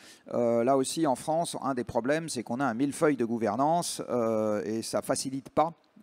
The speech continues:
euh, les trajets qui sont multimodaux, euh, parce que c'est, à partir du moment où on a une information claire, les gens acceptent des ruptures de charge,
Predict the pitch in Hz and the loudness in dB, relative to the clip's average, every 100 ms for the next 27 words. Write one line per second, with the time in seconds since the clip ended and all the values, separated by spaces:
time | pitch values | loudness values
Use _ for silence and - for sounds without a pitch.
0 | - 117 110 110 110 127 - 117 143 160 | -4 -2 0 0 0 -2 0 0 2 0
1 | - 110 143 143 139 - 139 131 135 156 | -2 -6 -4 -2 -4 -4 -2 2 4 4
2 | 170 170 - 113 113 107 107 - 120 - | 4 0 -4 -4 -2 -2 -4 -6 -8 -4
3 | 113 - - - 113 - - - 170 196 | -6 -6 -8 -8 -10 -12 -2 0 4 4
4 | 160 160 165 170 139 143 143 139 - 147 | 4 2 2 2 2 0 0 0 -2 0
5 | 143 151 131 151 151 185 - - - 123 | 0 -2 -2 2 4 2 -2 -16 -8 -4
6 | 127 151 131 156 131 127 - 131 113 - | 2 0 0 -2 -2 -2 -2 -2 -2 2
7 | 147 165 | 2 0